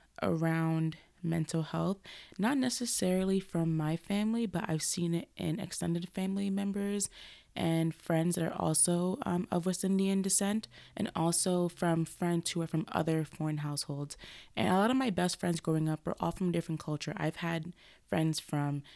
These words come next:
Hispanic cultures, Arab cultures, um, Indian, Persian, ba-, like, honestly, a lot, African,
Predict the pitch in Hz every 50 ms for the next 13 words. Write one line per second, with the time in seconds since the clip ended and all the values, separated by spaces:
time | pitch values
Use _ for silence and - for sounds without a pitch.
0 | - - _ - 151 - - - 233 233 233 226 226 - - 220 214 208 - -
1 | 214 208 208 208 208 202 - - - 180 160 165 170 170 - - - 170 165 165
2 | - - 165 165 160 160 165 160 - - - - - - - - _ _ - -
3 | - 160 160 160 160 160 160 156 156 165 - _ _ _ _ _ _ _ _ -
4 | - _ - 180 180 185 180 190 190 185 185 185 185 180 185 180 180 180 - _
5 | _ _ _ _ _ _ _ _ _ _ _ - - - 175 180 175 160 175 175
6 | 175 175 175 175 175 175 170 170 - _ _ _ _ _ _ _ _ _ _ _
7 | _ _ _ _ _ _ _ - 170 - 185 190 202 - - - - - - -
8 | - - - - 196 185 190 214 220 - - 240 240 233 220 - - - 165 170
9 | 170 160 151 143 - - - 180 175 170 - - 180 - 185 180 175 180 175 175
10 | 175 175 175 175